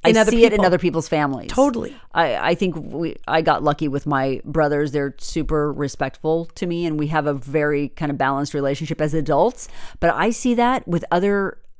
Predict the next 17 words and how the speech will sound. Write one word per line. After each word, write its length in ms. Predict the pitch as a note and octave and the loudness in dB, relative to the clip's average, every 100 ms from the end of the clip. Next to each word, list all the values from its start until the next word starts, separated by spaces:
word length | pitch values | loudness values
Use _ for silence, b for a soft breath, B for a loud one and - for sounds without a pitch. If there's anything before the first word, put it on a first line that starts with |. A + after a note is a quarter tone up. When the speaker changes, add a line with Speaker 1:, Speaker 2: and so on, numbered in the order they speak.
| - | -16
Speaker 1:
families 640 | - - E3 F#3+ A3+ B3 G#3 | -10 -2 0 0 0 -2 -2
where 200 | E3 F3 | 2 2
their, 220 | E3 D#3+ - | 2 -2 -8
their 460 | E3+ G3+ A#3 A#3 A3+ b b | -2 2 2 0 -4 b b
adult 360 | - F3+ G#3 - | 0 4 2 2
children 340 | - F#3+ F3+ | -2 0 2
are, 100 | D#3 | 2
like, 280 | D3+ D3 - - | 4 2 0 -12
in 240 | F#3 - A#3+ | -10 -2 0
their 180 | B3+ A#3+ - | 0 -4 -12
twenties 320 | - D#4+ C4+ G#3+ | -4 0 2 2
and 80 | |
early 200 | G#3 G3+ | 0 0
thirties, 300 | G3+ C4 A3 D3+ | 0 0 2 2
and 80 | |
you're 100 | D3+ | 2
like, 220 | C#3+ C3+ | 2 0